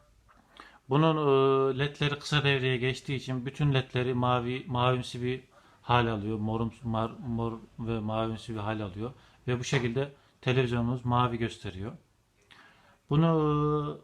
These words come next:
e, nasıl halledebiliriz? Bunun ledlerini komple değiştireceğiz arkadaşlar. Ve arızamız giderilecek. Öncelikle kapağını açalım. E, evet arkadaşlar, şu şekilde yatırdım televizyonumuzu. Ekran çizilmemesi için şu şekilde, e,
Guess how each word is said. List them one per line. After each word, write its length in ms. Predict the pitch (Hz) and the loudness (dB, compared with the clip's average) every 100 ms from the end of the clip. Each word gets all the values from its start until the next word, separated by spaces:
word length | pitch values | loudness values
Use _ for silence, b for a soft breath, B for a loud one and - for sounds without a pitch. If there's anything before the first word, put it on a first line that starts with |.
| - | -2
e, 40 | |
nasıl 260 | 143 143 156 | 0 2 2
halledebiliriz? 760 | 139 139 123 120 110 107 123 | 2 0 -2 -4 -4 -8 -8
Bunun 280 | 135 135 131 | -4 -2 -2
ledlerini 440 | 139 139 131 120 - | -4 -6 -6 -6 -4
komple 380 | 139 131 127 | -4 -2 -2
değiştireceğiz 540 | 135 135 - 123 117 107 | 2 2 0 -6 -4 -4
arkadaşlar. 600 | 95 95 104 - 131 - b b b b b b | -6 -8 -8 -4 -4 -4 b b b b b b
Ve 120 | 123 | 0
arızamız 560 | 123 131 127 117 120 117 | 4 4 4 0 -4 -6
giderilecek. 680 | 120 131 113 98 123 - - _ b b b b | -2 0 0 -4 -8 -12 -20 _ b b b b
Öncelikle 440 | 139 143 151 151 151 | 2 2 2 0 2
kapağını 440 | 143 147 147 147 | 2 4 4 4
açalım. 380 | 147 143 131 127 - _ | 0 0 0 -2 -14 _
E, 40 | 113 113 113 110 _ _ - | -10 -6 -6 -8 _ _ 2
evet 180 | 156 151 | 4 4
arkadaşlar, 560 | 131 131 120 - 127 | 2 0 -4 -2 -4
şu 80 | 113 | -4
şekilde 420 | - 160 151 143 | 0 2 4 4
yatırdım 360 | 147 151 143 135 | 4 4 2 0
televizyonumuzu. 800 | 135 123 113 113 110 110 147 - B B B B | 0 0 0 0 0 -2 -6 -10 B B B B
Ekran 300 | 143 151 160 | 4 6 4
çizilmemesi 520 | 151 151 156 151 139 | 4 2 4 4 2
için 120 | 139 | -2
şu 100 | 123 | -4
şekilde, 340 | - 139 139 139 | -2 0 2 4
e, 560 | 135 135 127 123 120 | 2 2 2 2 0